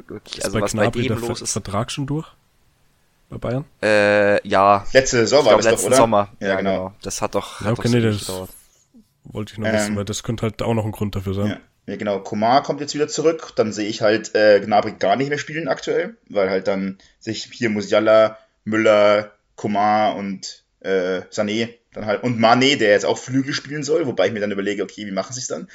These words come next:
Speaker 3: Ähm, dann da eher das, das, das Sturmbild, den Sturm bilden werden.
Speaker 2: Ja, gut, um wieder auf das Ausgangsthema zurückzukommen.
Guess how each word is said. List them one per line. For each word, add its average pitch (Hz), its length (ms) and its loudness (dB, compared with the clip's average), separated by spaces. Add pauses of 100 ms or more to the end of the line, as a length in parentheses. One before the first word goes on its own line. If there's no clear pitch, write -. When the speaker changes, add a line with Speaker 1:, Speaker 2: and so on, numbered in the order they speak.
(460)
Speaker 3:
Ähm, 113 480 -2 (400)
dann 113 140 6
da 113 200 10
eher 95 400 2
das, - 260 -10
das, - 240 -12
das 107 120 -6
Sturmbild, 98 480 -6
den 98 80 -8
Sturm 104 240 -6
bilden 87 220 -8
werden. 87 300 -10 (2250)
Speaker 2:
Ja, 113 320 2 (120)
gut, - 240 -6 (400)
um 123 220 -2
wieder 117 220 4
auf 107 120 -4
das - 220 -8
Ausgangsthema 117 680 -2
zurückzukommen. 120 600 -6